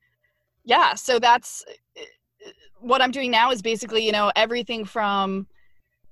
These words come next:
helping nonprofit and, and kind of organizations in ag communicate, helping farmers, uh, you know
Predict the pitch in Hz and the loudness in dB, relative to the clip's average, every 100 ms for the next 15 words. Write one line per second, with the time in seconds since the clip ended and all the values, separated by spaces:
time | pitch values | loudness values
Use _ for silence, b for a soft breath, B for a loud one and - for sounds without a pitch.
0 | - - - 285 302 294 294 277 254 B | -20 -20 -10 0 2 4 4 2 0 B
1 | B 240 240 240 247 247 226 247 226 214 | B -6 0 2 2 0 0 2 2 0
2 | 202 - 208 202 202 196 - 160 - 220 | -2 -4 -4 -4 -4 -6 -10 -12 -8 -6
3 | 208 208 214 202 202 214 202 202 170 185 | -4 -4 -4 -4 -6 -6 -8 -6 -2 0
4 | 196 185 - - _ - - - _ - | 0 -2 -10 -20 _ -20 -20 -20 _ -20
5 | 214 - - 254 240 - 240 220 226 247 | -20 -16 -8 -4 -4 -4 -2 0 0 -2
6 | 226 202 226 208 220 226 220 220 - - | -4 -4 -2 -2 -2 -6 -8 -10 -14 -10
7 | 196 190 185 185 185 b b b - 208 | -2 0 2 2 -2 b b b -6 -2
8 | 196 196 | 0 -2